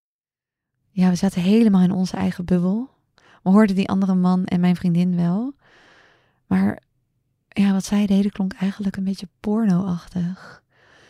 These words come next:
En wat, wat ik en mijn lover op dat moment hadden, dat was echt verbinding.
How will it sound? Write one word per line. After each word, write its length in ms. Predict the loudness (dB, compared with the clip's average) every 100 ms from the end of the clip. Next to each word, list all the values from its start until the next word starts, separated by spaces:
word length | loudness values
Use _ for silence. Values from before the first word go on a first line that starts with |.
| _ _ _ -2
En 120 | 2
wat, 260 | 2 0 _ _
wat 200 | -2 -2 0
ik 160 | -2
en 80 | 2
mijn 220 | 2 4
lover 320 | 4 4 4 2
op 60 |
dat 120 | 0
moment 240 | -2 -4 -4
hadden, 280 | -4 -4 -4
dat 180 | -8 -12
was 160 | -12
echt 200 | -12 -14
verbinding. 720 | -14 -8 -4 -4 -2 -4 -8